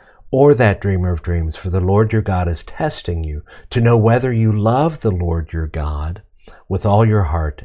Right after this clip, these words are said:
and with all your soul. And you say, "Well, some people would protest and say, 'Well, that's not fair. God doesn't test people. God shouldn't test people.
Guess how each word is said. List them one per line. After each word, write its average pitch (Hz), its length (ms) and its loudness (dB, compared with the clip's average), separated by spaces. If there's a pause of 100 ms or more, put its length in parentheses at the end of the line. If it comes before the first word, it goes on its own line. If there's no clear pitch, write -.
(140)
and 90 140 -4
with 87 180 -4
all 73 180 -6
your 78 180 -6
soul. - 580 -10 (1600)
And 120 160 -2
you 117 80 0
say, 113 200 4
"Well, 110 360 4 (200)
some 117 240 -2
people 110 300 2
would 92 200 0
protest 127 580 2
and 92 80 -2
say, 113 140 2
'Well, 120 140 4
that's 143 240 4
not 104 160 -2
fair. 113 320 2
God 110 400 4
doesn't 110 400 2 (100)
test - 360 0
people. 87 340 -2
God 107 340 2
shouldn't 127 380 -2
test - 320 -2
people. 87 440 -4